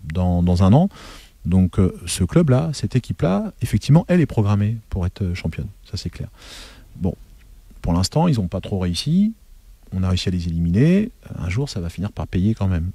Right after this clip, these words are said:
Voilà. Bon, Strasbourg, pareil, a un très beau, un très beau projet, euh, mené par Martial Bellon, dans une ville qui est une capitale européenne à un moment donné, donc avec des moyens, euh, à mettre en face,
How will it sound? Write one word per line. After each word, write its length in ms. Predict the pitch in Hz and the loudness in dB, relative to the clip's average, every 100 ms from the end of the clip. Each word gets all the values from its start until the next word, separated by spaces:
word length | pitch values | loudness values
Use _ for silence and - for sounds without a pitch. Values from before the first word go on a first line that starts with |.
| - | -8
Voilà. 160 | 78 - - - - - - | -10 -12 -20 -20 -20 -20 -2
Bon, 100 | 92 | 0
Strasbourg, 540 | - 117 107 127 170 | 2 2 4 4 2
pareil, 340 | 135 101 107 139 | 2 2 4 6
a 60 | |
un 100 | 104 | 6
très 220 | 92 - 110 | 4 4 6
beau, 240 | 123 123 | 8 8
un 220 | 101 90 | 6 4
très 120 | - | 4
beau 120 | 120 123 | 4 4
projet, 420 | - 107 104 131 - - | 4 4 4 0 -6 -4
euh, 760 | 87 85 85 82 80 80 76 - - | -2 0 0 0 0 -2 -4 -6 -2
mené 280 | 78 92 101 | 4 6 6
par 180 | - 90 | 4 2
Martial 500 | 92 90 101 98 90 | 2 2 2 4 4
Bellon, 460 | 85 85 107 165 - | 4 4 4 2 2
dans 180 | 98 107 | 4 4
une 160 | 98 | 4
ville 220 | 92 117 - _ - - | 2 2 0 _ -20 -14
qui 100 | - | -4
est 20 | |
une 60 | 85 | -2
capitale 420 | 87 85 - 90 | -2 -4 0 0
européenne 480 | 87 85 95 85 113 | 2 0 0 0 0
à 20 | |
un 40 | 104 | 0
moment 220 | 90 90 | -2 -2
donné, 260 | 85 117 | 2 4
donc 200 | 165 107 | 6 4
avec 180 | 90 87 | 4 2
des 120 | 82 | 2
moyens, 400 | 90 90 90 98 95 | 2 2 4 2 2
euh, 680 | 87 87 85 92 80 67 71 - | 0 -2 -2 -2 -2 -4 -6 -4
à 120 | 95 | 2
mettre 260 | 92 107 95 | 4 4 2
en 40 | |
face, 300 | - 165 - | 2 2 -2